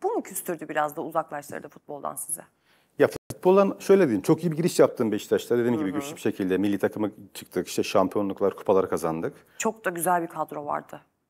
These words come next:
Speaker 2: Çok iyi
Speaker 1: Hakikaten.
Speaker 2: kadrolarda kuruldu. Dünyaca ünlü hocalar, dünyaca ünlü futbolcular geldi. Belki bunların çok daha şampiyon hak ettiğimiz sezonlar vardı ama işte sistem oturmayınca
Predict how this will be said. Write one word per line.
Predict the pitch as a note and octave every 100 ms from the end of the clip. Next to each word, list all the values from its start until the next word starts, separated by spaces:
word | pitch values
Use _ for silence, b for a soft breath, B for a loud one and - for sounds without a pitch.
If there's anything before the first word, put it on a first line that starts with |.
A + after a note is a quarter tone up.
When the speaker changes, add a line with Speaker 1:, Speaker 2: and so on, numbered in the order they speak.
| _ _ -
Speaker 2:
Çok | D#3+
iyi |
Speaker 1:
Hakikaten. | D#3 D3+
Speaker 2:
kadrolarda | C3 C#3 C3+ B2+
kuruldu. | B2 G2+ G2
Dünyaca | A#2+ B2+ C3+ C3
ünlü | B2+ A#2+
hocalar, | A2+ A#2 A2+ A2+
dünyaca | A#2 B2 A#2+
ünlü | A#2+
futbolcular | A2 - A2+ A2 A#2
geldi. | G#2+ F#2+ G2
Belki | G#2+ -
bunların | A#2 A#2 A#2+ A2+ B B -
çok | C3+ -
daha | C3 B2 A#2+
şampiyon | - A2+ A2+ B2+
hak | A2 -
ettiğimiz | A#2 - A#2+
sezonlar | G#2+ A#2+ A#2+ C#3
vardı | A2 F#2
ama | F#2
işte | F#2 C3+ -
sistem | - A2+ - B2+
oturmayınca | B2 C3+ A#2+ F#2+ F#2 C#3